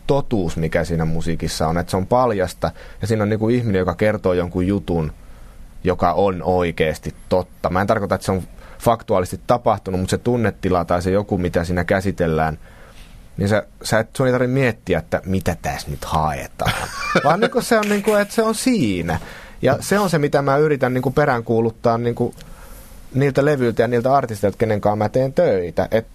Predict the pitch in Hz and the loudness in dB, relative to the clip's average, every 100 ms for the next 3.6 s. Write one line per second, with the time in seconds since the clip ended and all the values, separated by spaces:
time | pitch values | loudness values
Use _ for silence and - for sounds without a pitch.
0 | - 143 135 139 143 143 120 120 107 82 | -2 -2 0 0 2 2 2 2 0 -4
1 | - 117 143 127 123 127 113 127 110 110 | -4 0 2 2 2 2 2 0 2 0
2 | 101 120 - - 104 98 104 98 - - | 2 0 0 0 2 2 0 -2 -6 -12
3 | - 107 107 117 120 | -2 0 2 2 0